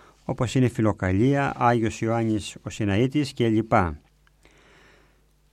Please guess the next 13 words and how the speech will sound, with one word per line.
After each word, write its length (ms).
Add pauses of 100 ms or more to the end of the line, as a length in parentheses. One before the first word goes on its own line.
(200)
Ο 120
ίδιος 560
συνεχώς 600
ετώνιζε 760
την 300
διακριτική, 1160
ασκητική, 880
σταυροαναστάσιμη 1700
βιωτή. 680 (920)
Ήτο 460
ο 140
ίδιος 600
όλος 680